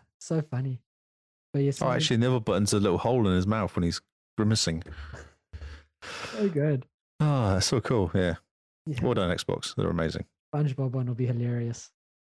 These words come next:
Speaker 1: Again, it's very garish, very bright, but it'd be so funny.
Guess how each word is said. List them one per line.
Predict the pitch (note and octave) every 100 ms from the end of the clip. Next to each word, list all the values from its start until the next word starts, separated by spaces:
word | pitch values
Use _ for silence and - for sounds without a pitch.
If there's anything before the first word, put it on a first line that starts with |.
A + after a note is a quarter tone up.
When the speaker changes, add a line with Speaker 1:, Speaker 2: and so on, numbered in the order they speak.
| _ _ _ _ _ _ _ _ _ _
Speaker 1:
Again, | C#3+ C#3+ C#3
it's | E3+ D3+
very | G#3 F3+
garish, | C#3+ D#3 D3 C3+ - D3
very | C#3+ F3+ F3 D#3+
bright, | - D3 C#3+ C3+ - - -
but | D3+
it'd | E3
be | F3+ - _ _
so | - - G3 D3 A#2+
funny. | D3+ B2+ A2+